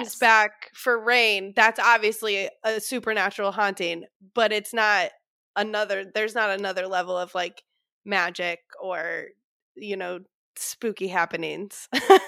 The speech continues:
Speaker 1: Her monsters are supposed to be much more intense, and that might possibly be because Danny's powers are, like, burgeoning. But could you imagine if all of their hauntings were, like, that level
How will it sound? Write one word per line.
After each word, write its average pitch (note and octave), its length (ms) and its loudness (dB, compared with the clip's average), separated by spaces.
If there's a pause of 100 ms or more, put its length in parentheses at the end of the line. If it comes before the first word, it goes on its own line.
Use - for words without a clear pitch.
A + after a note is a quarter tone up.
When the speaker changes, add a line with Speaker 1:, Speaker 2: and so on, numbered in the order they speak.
(300)
Speaker 1:
Her G#4+ 220 0
monsters E4 520 0
are C#4+ 100 -4
supposed - 380 -8
to B3+ 80 -10
be G#3+ 640 -10 (280)
much B3 280 -2
more B3 140 -6
intense, A3 720 -6
and A#3 200 -6
that B3 200 0
might D4 260 -2
possibly C#4+ 500 -2
be C4+ 140 -2
because C4+ 280 -8
Danny's A#3+ 320 -2
powers A#3+ 380 -2
are, B3+ 60 -6
like, A3 180 -4
burgeoning. B3 440 -6 (160)
But C#4+ 120 -6
could D#4 180 -4
you G#4+ 80 -2 (140)
imagine F#4 280 4
if F4+ 180 -6
all A3+ 280 0
of C#4 180 -4
their D#4 560 0
hauntings D4+ 640 -4
were, C4 120 -6
like, A3+ 240 0
that G#3 380 4 (180)
level A3 800 -6